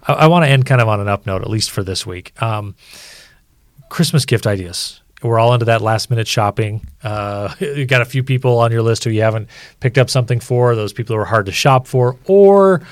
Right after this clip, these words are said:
you know, maybe you've taken care of some people, but you're looking for that one extra gift. Okay. Um, there was an idea thrown out there, uh, in Gizmodo by a writer named, I believe, Katie Keck. And she, uh, threw out this as an idea, and I'd love to get your thoughts on it. Uh,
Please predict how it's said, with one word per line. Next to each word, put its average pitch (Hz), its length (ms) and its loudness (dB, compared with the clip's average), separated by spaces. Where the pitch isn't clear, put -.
you 202 160 -4
know, 190 300 6
maybe 165 220 0
you've 151 160 0
taken 135 220 2
care 143 160 2
of 123 80 2
some 117 100 -6
people, 120 180 0
but 117 140 0
you're 113 100 -2
looking 113 200 0
for - 120 -4
that 101 160 2
one 104 160 -2
extra 92 380 -6
gift. 85 360 -18
Okay. 120 320 -2
Um, 110 480 0
there 139 220 4
was 143 180 4
an 131 100 2
idea 139 440 2
thrown 123 220 -2
out 107 160 -4
there, 110 340 -2
uh, 107 220 0
in 107 200 -6
Gizmodo 107 580 -2
by 101 180 0
a 98 80 -2
writer 107 260 0
named, 104 320 -6
I 107 160 -4
believe, 107 240 -6
Katie 131 260 -2
Keck. - 480 -8
And 113 420 -2
she, 170 580 -2
uh, 120 420 2
threw 156 160 -2
out 147 140 2
this 170 180 -2
as 104 80 -4
an 107 80 -4
idea, 101 320 -2
and 127 80 -2
I'd 110 120 -4
love 117 160 -2
to 120 40 -10
get 113 180 -6
your 117 100 -6
thoughts 113 300 -4
on 95 120 -10
it. 92 100 -16
Uh, 117 320 -2